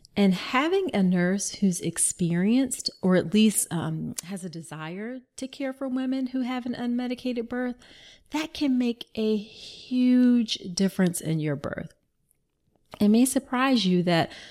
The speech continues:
not all nurses are as comfortable caring for women who want an unmedicated birth. So you definitely want to ask. If you can have a good nurse, she'll help you try different techniques to cope with the contractions, like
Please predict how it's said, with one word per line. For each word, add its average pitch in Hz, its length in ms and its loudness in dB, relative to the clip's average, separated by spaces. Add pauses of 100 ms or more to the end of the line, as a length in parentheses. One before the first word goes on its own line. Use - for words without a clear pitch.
(200)
not 226 500 4
all 196 300 4
nurses 190 800 2
are 165 400 0
as 160 280 -2
comfortable 156 720 0
caring 165 340 2
for 165 140 0
women 156 320 0
who 160 120 0
want 151 460 -2
an 151 80 0
unmedicated 151 760 -2
birth. - 320 -6 (280)
So - 120 -2
you 220 200 4
definitely 233 500 4
want 165 180 2
to - 100 -4
ask. - 520 -4 (1120)
If 220 140 2
you 233 100 2
can 214 180 0
have 370 360 -4
a 339 40 2
good 196 220 0
nurse, 160 420 -2
she'll 330 420 0
help 240 340 -4
you 196 120 0
try 175 520 -2
different 196 440 -2
techniques 170 540 -2
to - 140 -8
cope - 420 -6
with 269 140 -4
the 254 80 -2
contractions, 190 960 0
like 120 260 -6